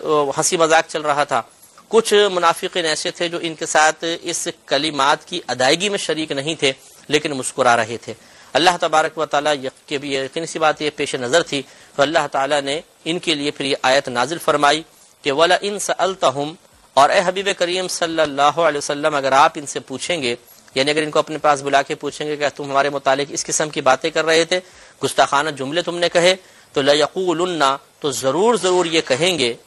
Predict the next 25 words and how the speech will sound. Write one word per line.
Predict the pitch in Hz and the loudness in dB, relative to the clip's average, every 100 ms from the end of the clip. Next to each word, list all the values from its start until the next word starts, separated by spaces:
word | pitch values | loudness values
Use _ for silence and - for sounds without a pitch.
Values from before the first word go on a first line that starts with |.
| 202 | -2
"إِنَّمَا | 208 196 175 | 0 2 2
كُنَّا | 151 175 170 156 | 2 -2 0 0
نَخُوضُ | 135 - 180 165 | 0 0 -2 0
وَنَلْعَبُ، | 143 135 123 143 147 _ - | 0 2 4 2 0 _ -8
نَخُوضُ | 135 - 202 202 226 | -8 -2 -2 0 0
وَنَلْعَبُ"، | 156 135 165 160 180 - - - | 0 2 2 4 2 -2 -20 -14
کہ | - | -2
ہم | 165 165 208 | 2 2 0
تو | 220 | -2
یوں | 208 185 202 | -4 -2 -2
ہی | 226 202 | -2 -2
ہنسی | 170 - 233 | -2 -4 -2
مذاق | 165 165 196 | 2 2 2
کر | 151 | 0
رہے | 131 120 | -2 -4
تھے، | - | -4
اللہ | 123 139 143 | -8 -4 -4
کے | 139 | -4
رسول، | 127 214 | -4 -4
ہمارا | 208 156 147 | -2 -2 -2
کوئی | 156 | -4
سیریس | - 139 147 | -6 -8 -4
ارادہ | 127 127 | -2 0
نہیں | 131 127 | 0 -2
تھا، | 151 | 0